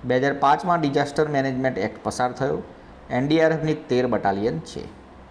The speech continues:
સી આઈ એસ એફ, સેન્ટ્રલ ઇન્ડસ્ટ્રીયલ સિક્યુરિટી ફોર્સ, સંરક્ષણ અને સુરક્ષા, સ્થાપના દસ માર્ચ ઓગણીસો ઓગણસિત્તેરના રોજ.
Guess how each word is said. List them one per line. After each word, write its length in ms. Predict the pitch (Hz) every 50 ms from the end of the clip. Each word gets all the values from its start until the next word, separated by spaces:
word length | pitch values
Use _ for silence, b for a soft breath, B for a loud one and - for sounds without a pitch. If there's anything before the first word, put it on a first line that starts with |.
| - - - - - - - - - - - - - - - - - - - - - - - - - - - - - - - - - - - - - - - - - -
સી 380 | - - - - 165 185 196 185
આઈ 220 | - - 131 135
એસ 300 | 135 131 117 110 - -
એફ, 400 | 85 71 - - - - - -
સેન્ટ્રલ 560 | - - - 135 135 143 143 139 147 160 170 180 - -
ઇન્ડસ્ટ્રીયલ 560 | 135 123 123 127 123 127 - - 135 147 156
સિક્યુરિટી 480 | 151 - - 123 - 123 107 104 113 113
ફોર્સ, 420 | 110 - 123 127 135 - - - - - - - - - - - - - - - -
સંરક્ષણ 600 | - - - 131 131 135 151 151 - - - 180 180 - - -
અને 160 | 110 117 120
સુરક્ષા, 560 | - - - 117 110 117 - - - - - - - - - - - - - - -
સ્થાપના 460 | - - - 127 120 113 120 117 113
દસ 280 | 113 107 120 117 - -
માર્ચ 420 | 131 127 131 - - - - - -
ઓગણીસો 340 | 113 117 117 110 - -
ઓગણસિત્તેરના 760 | 117 - - 117 117 110 110 - - 107 - 113 107 113 117 117
રોજ. 220 | 104 98 95 92